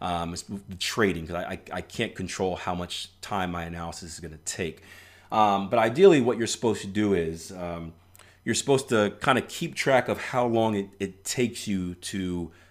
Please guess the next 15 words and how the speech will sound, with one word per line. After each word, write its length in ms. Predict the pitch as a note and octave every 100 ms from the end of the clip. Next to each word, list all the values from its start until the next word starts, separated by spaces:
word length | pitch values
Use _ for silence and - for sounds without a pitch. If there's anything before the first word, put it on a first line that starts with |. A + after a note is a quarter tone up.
| _
complete 400 | - G#2 A2 G2+
each 260 | F#2+ F#2 -
task. 440 | G2+ D#2 - - _ - - -
So 540 | - A2 G2 F#2 F2+ -
social 400 | - E3 C#3 C3+
media 400 | C3 B2+ B2 A#2
and 120 | G#2
emails 540 | A#2+ A#2+ A#2 A2 G#2+ G2
may 460 | A2 A2 A2+ G#2 - -
take, 500 | - A2 G2+ F#2+ - _ _ _ _ _ _ _ -
um, 720 | G2+ G2 F#2+ F#2 F2+ F2 E2 - - -
one 720 | G2 F#2+ A2 A#2 A2+ G#2 G2 - _ -
Pomo-, 320 | A2+ G2+ G2+ -
Pomodoro, 480 | - G2 F2 D#2+ - - _ _ -
right? 260 | F#2+ G2